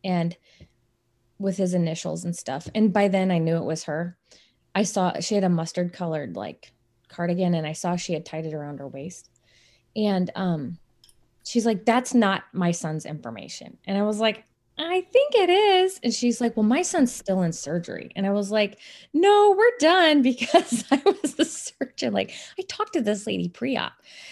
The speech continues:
Anyway, um, it was just this, like, really confrontational interaction. And she goes, "I don't appreciate how you came up to me." And I said, "I'm so sorry. I just, like, apologized a bunch of times and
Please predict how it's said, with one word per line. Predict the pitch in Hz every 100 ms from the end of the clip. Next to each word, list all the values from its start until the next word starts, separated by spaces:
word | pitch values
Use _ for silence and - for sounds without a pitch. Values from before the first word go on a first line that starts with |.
| - -
Anyway, | 294 320 247 202 196
um, | - 208 185 165 180 170 _ _ _ -
it | 240
was | 254
just | 254 285 -
this, | 311 294
like, | 254 196 185
really | 202 214 226
confrontational | 226 - 190 185 196 180 170 - 185 175 -
interaction. | 170 165 214 247 247 170 156 165 _ _ _ _ _ _ -
And | 202 190
she | 180 233
goes, | 214 196 190
"I | 247 269
don't | 269 196
appreciate | 165 - 190 - - - -
how | -
you | - 185
came | - 175 165
up | 165
to | -
me." | - - _ _ _ _ _ -
And | 190 180 175
I | 208
said, | 208 202
"I'm | 226
so | 262 302 294
sorry. | - 240 233 233
I | 208
just, | 196 208 196 -
like, | 185 170
apologized | - 208 220 214 214 202
a |
bunch | 202 202 202
of |
times | 185 190 185 190 185
and | 165 160 160